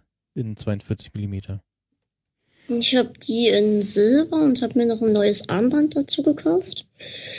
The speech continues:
Speaker 2: Und demnächst vielleicht noch mal ein Armband. Mal gucken, weiß ich nicht. Ähm,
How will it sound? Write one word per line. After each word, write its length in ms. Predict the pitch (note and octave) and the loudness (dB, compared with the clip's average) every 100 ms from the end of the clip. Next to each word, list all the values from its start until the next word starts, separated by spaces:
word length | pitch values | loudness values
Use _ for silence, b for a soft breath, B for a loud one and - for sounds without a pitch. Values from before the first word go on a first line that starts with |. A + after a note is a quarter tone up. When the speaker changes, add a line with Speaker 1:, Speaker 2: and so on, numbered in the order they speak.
| B B | B B
Speaker 2:
Und 360 | A#3+ A#3 A3+ | 2 2 2
demnächst 480 | A3+ A3 A#3 A#3+ - | 2 4 4 4 2
vielleicht 320 | A3 G#3+ - | 2 2 4
noch 120 | A3 | 2
mal 220 | G3+ G3 G3+ | 4 2 0
ein 80 | G3 | 0
Armband. 360 | F#3 F#3+ F#3+ | 2 2 2
Mal 120 | G#3+ | 0
gucken, 340 | G#3 G#3+ G#3+ F#3+ | -2 -4 0 2
weiß 180 | G3 G3 | 2 2
ich 160 | F#3 | 0
nicht. 280 | G#3 F#3 - _ _ _ _ _ b b b b b b _ _ _ _ - - - - | 0 -4 -8 _ _ _ _ _ b b b b b b _ _ _ _ -20 -20 -12 0
Ähm, 260 | A#3 A3+ | 2 4